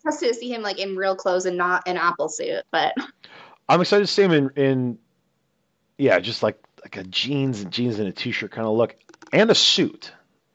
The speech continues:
Speaker 2: I'd like to see
Speaker 1: Yeah.
Speaker 2: him in a suit at some point here, and I think, I'm sure we will at a cocktail party or something, but
Speaker 1: Well, and I'm pretty sure you get to see him naked, too, so, I mean, I think you get all the
Speaker 2: <laughs>
Speaker 1: variants.
Speaker 2: Yeah, I mean, Rodney might be just, uh, just a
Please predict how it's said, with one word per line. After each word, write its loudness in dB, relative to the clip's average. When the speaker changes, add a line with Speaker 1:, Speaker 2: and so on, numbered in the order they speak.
Speaker 2:
I'd 2
like 6
to -4
see -2
Speaker 1:
Yeah. 6
Speaker 2:
him 4
in -2
a -4
suit -6
at -18
some -8
point -10
here, -8
and -6
I -2
think, -6
I'm -2
sure -2
we -2
will -2
at -4
a -10
cocktail -4
party -10
or -12
something, -14
but -12
Speaker 1:
Well, -16
and -2
I'm -16
pretty -14
sure -12
you -8
get -16
to -18
see 0
him 6
naked, 2
too, 4
so, 0
I 0
mean, 0
I -2
think 0
you -4
get 2
all 6
the 6
Speaker 2:
<laughs> -
Speaker 1:
variants. 6
Speaker 2:
Yeah, 10
I 8
mean, 4
Rodney 6
might 6
be 2
just, 0
uh, 8
just -10
a 4